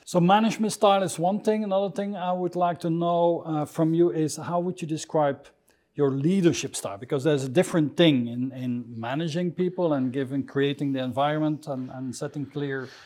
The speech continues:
uh, goals and so on, and, and, and leadership. And maybe, um, um, yeah, w-, could you give an example, or could you describe a little bit how you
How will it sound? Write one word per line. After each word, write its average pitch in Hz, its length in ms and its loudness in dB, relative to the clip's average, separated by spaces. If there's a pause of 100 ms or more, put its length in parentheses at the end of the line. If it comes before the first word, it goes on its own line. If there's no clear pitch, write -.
(320)
uh, 135 60 -10
goals 160 400 4
and 147 160 -2
so 147 160 -6
on, 170 160 0
and, 143 340 -4
and, 135 240 -6
and 135 140 -4
leadership. 156 640 2
And 131 140 -2
maybe, 185 420 -2 (460)
um, 131 560 -4
um, 123 800 -6 (760)
yeah, 160 180 2
w-, 131 260 -4 (960)
could 196 240 -4
you 180 80 0
give 160 200 2
an 175 100 0
example, 165 580 4
or 175 80 2
could 165 180 -6
you 165 80 -6
describe 165 560 2
a 175 40 0
little 170 240 2
bit 156 280 0
how 147 220 -2
you 147 500 -2